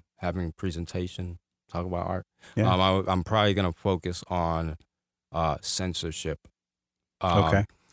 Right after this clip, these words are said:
Speaker 1: because I have a lot of, uh, so for some reason or another, I feel trapped because I got so much, uh,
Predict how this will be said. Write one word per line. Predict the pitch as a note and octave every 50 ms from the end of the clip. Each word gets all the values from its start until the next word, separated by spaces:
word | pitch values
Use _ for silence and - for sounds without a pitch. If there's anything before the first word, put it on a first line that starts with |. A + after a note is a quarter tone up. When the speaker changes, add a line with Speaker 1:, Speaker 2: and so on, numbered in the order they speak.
| - - _ -
Speaker 1:
because | F2 F#2+ F2+ E2+
I | F2+ F2+
have | F2+ F2+ E2
a | E2 D#2+
lot | E2 E2+ F2 F2+ F#2 F#2
of, | F2+ E2+ E2+ E2 - - _ -
uh, | - - F2 E2 - -
so | - - - B2 A#2+ -
for | - A#2+
some | A2 - A3 A3+ F3+ C3+
reason | C3+ B2 G#2 G#2
or | G#2
another, | F#2+ F#2+ G2+ G2+ F#2 F2+ E2+ D#2 - _ _ _ _ _ _ _ _ _ - - - _ _ _ - - - -
I | - E3+
feel | - - B2 A2+ F2+ D#2
trapped | - - - - F2 F2+ G2 A2 B2 - _ - - - _ _ _ _ _ _ _ _ _ _ _ _
because | - A#2 A2 G#2+
I | A#2 A#2+
got | A#2 B2+ A#2 A2+ -
so | - - - B2 B2
much, | A#2 A2+ A2 G#2+ G#2+ - -
uh, | G#2+ G2+ G2 F#2 F2